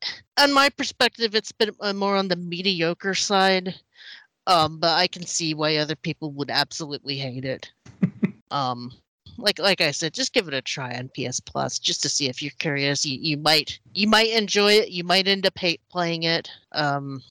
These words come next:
Speaker 1: or you might, you know, play an hour and then go find something better to do with your time, like watch paint dry.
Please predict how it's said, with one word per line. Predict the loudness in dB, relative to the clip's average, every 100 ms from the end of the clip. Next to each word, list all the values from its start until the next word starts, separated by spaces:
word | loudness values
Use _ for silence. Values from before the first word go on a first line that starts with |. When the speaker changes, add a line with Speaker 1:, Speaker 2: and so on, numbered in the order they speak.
| 2
Speaker 1:
or | 4
you | 4 0
might, | 2 2 2 _ _
you | 0 0
know, | 2
play | 2 4
an | 2
hour | 2 2 2 -2 -4
and | -4 -4
then | -4 -8 -18 -12 0
go | 0
find | 2 0 0
something | -4 -4 -6
better | -2 -2 -2
to | -6
do | -6 -6
with | -6
your | -8
time, | -4 0 0 0
like | -6 -4
watch | -4 -2
paint | -4 -4 -8
dry. | -8 -2 -4